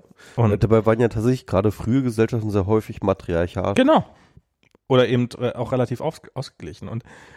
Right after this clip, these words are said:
Speaker 1: und wie viel wir einfach, <clears throat> also von unserem Geschichte, das muss ja schon immer so gewesen sein.
Speaker 2: Mhm, ja.
Speaker 1: Ähm, es ist, <laughs> ist immer wieder beeindruckend, wie viel Bullshit da dabei ist. Ähm, und gerade weil da auch vor,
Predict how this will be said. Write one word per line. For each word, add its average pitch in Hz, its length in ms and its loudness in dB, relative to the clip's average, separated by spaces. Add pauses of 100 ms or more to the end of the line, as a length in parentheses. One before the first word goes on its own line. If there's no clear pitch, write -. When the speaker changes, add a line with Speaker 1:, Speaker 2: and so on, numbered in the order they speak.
(200)
Speaker 1:
und 131 220 0
wie 143 100 4
viel 185 460 2
wir 147 200 0
einfach, 147 460 0 (120)
<clears throat> - 1200 -8
also 123 160 -6
von 113 120 0
unserem 117 220 2
Geschichte, - 340 -4
das 107 200 -8
muss 135 160 2
ja 127 100 2
schon 120 160 -4
immer 139 180 0
so 92 120 -2
gewesen 87 360 -6
sein. 80 260 -6
Speaker 2:
Mhm, 98 300 -4 (200)
ja. 104 400 2
Speaker 1:
Ähm, 110 100 0
es - 180 -10
ist, - 520 -14
<laughs> - 40 -20
ist - 200 0
immer 143 180 2
wieder 143 180 -2
beeindruckend, - 880 -4 (440)
wie - 80 -18 (100)
viel - 160 -16
Bullshit - 300 -16
da - 100 -10
dabei - 320 -12
ist. - 180 -16 (880)
Ähm, 110 340 2 (200)
und 120 160 0
gerade 127 240 4
weil 117 120 4
da 110 80 4
auch 113 120 -2
vor, 117 220 -2